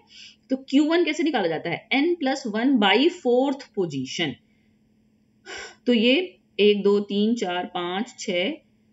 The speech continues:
सात, आठ, नौ, दस, ग्यारह, ग्यारह है, एन बराबर ग्यारह है, तो ग्यारह plus एक यानी कि बारह, बारह बटे चार यानी कि तीसरी position। तीसरी position पे क्या, कौन सा अंक है? एक, दो, तीन, तीसरी position पे है पच्चीस।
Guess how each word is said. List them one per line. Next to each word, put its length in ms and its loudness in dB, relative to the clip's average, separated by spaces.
सात, 480 -6
आठ, 380 -4
नौ, 220 -4
दस, 320 -6
ग्यारह, 380 -4
ग्यारह 320 2
है, 300 -2
एन 140 -4
बराबर 300 -2
ग्यारह 240 -2
है, 120 -6
तो 100 -2
ग्यारह 360 -4
plus 160 -6
एक 340 -2
यानी 180 -4
कि 100 -8
बारह, 360 -4
बारह 260 -4
बटे 220 -6
चार 300 -6
यानी 160 0
कि 100 -6
तीसरी 460 4
position। 480 0
तीसरी 280 -6
position 360 -4
पे 60 -2
क्या, 180 -4
कौन 300 -4
सा 120 -2
अंक 120 -6
है? 60 -2
एक, 520 2
दो, 280 -4
तीन, 300 -8
तीसरी 200 0
position 340 -2
पे 80 -6
है 80 -2
पच्चीस। 480 -14